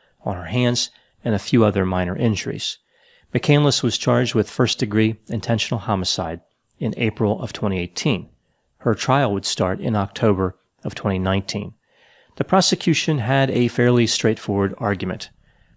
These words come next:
McCandless was upset with Woodworth, blaming him for the loss of the relationship with Mengel. The knife used in the attack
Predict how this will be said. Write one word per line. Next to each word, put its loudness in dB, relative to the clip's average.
McCandless 0
was 0
upset -2
with -6
Woodworth, 4
blaming 4
him 0
for -6
the 0
loss 0
of -4
the -2
relationship -2
with -6
Mengel. 0
The -2
knife 2
used -2
in 0
the 2
attack -4